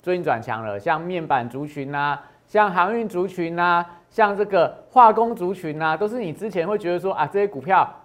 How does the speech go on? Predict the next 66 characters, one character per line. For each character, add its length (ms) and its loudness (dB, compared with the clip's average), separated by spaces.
赶 180 0
快 220 4
停 180 -6
损 240 -4
掉 160 2
去 80 -6
换 280 0
股 160 -14
的， 120 -6
你 120 -8
会 80 -4
发 100 0
现 80 0
到 100 0
最 220 -2
近 260 -8
反 120 4
而 80 -2
他 120 0
们 100 -6
就 60 -6
开 100 0
始 140 -12
出-， 240 -2
出 120 -12
现 160 -4
转 240 -4
强 240 -10
了。 140 -14
所 140 4
以 140 -4
以 20 -6
这 80 0
样 160 4
的 80 6
逻 100 6
辑 160 -4
来 140 4
看 180 -2
的 80 -8
话， 320 2
下 200 6
个 80 6
礼 140 4
拜 340 8
会 180 6
不 140 -6
会 220 0
继 280 -6
续 240 -8
是 220 -8
由 340 0
这 180 6
两 220 4
天 300 -2
转 260 0
强 200 -4
的 100 -6
航 280 -4
运、 180 -6
化 240 4
工， 240 -4
甚 100 -2
至 60 -6
说 160 -2
在 240 2